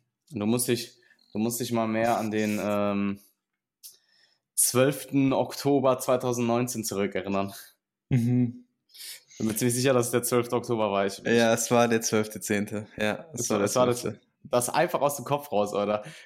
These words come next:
Speaker 1: Ich
Speaker 2: Ja,
Speaker 1: kann
Speaker 2: ja.
Speaker 1: die meisten Geburtstage nicht mal aus dem Kopf, also die meisten wirklich, äh, fast alle
Speaker 2: Ja.
Speaker 1: nicht aus dem Kopf raus.
Speaker 2: Ja, ja.
Speaker 1: Aber den zwölften zehnten zweitausendneunzehn, ja, es war doch der zwölfte zehnte zweitausendneunzehn. Das
Speaker 2: Ja,
Speaker 1: ist
Speaker 2: ja,
Speaker 1: der
Speaker 2: das war's
Speaker 1: Tag,
Speaker 2: auch.
Speaker 1: der, äh, der, der bei mir eingebrannt ist, ja.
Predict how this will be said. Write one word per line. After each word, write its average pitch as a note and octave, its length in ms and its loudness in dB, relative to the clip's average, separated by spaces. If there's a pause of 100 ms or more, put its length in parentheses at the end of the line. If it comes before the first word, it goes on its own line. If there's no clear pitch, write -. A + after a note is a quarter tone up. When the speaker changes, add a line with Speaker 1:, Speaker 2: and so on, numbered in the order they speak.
Speaker 1:
Ich A#2 120 -4
Speaker 2:
Ja, A2+ 40 2
Speaker 1:
kann C#3 120 6
Speaker 2:
ja. G#2 160 2
Speaker 1:
die C3 80 0
meisten C3+ 380 -2
Geburtstage B2+ 680 2
nicht A2+ 200 -6
mal A2 240 2
aus A2+ 220 -2
dem A2+ 80 -10
Kopf, A#2 200 -2
also A#2 260 2
die A#2+ 200 -2
meisten A2+ 400 2
wirklich, G#2 500 -4
äh, G2+ 140 0
fast G#2+ 340 0
alle A2+ 140 4
Speaker 2:
Ja. G2 80 0
Speaker 1:
nicht G#2 180 -4
aus G#2 120 0
dem G#2+ 100 -10
Kopf A2 240 -4
raus. G#2+ 260 -2 (160)
Speaker 2:
Ja, A2+ 80 0
ja. G#2 200 -2
Speaker 1:
Aber G#2 160 -2
den A2 120 0
zwölften C3 420 0
zehnten B2+ 220 0
zweitausendneunzehn, A#2+ 960 0
ja, B2 160 4
es A#2+ 80 -2
war A#2+ 200 4
doch - 80 -6
der G#2 100 -8
zwölfte A#2 340 -2
zehnte - 340 -2
zweitausendneunzehn. A2 920 -2 (500)
Das A2+ 200 2
Speaker 2:
Ja, - 0 -
Speaker 1:
ist A2 80 2
Speaker 2:
ja, G#2+ 40 0
Speaker 1:
der A#2+ 80 2
Speaker 2:
das A#2+ 60 -6
war's A2+ 200 4
Speaker 1:
Tag, G#2+ 40 -2
Speaker 2:
auch. G#2 40 2
Speaker 1:
der, G#2+ 600 2
äh, - 20 -14
der, G#2 360 4
der G#2 180 0
bei G2+ 160 0
mir G2+ 220 0
eingebrannt G2 540 -2
ist, - 240 -8
ja. G#2 280 -2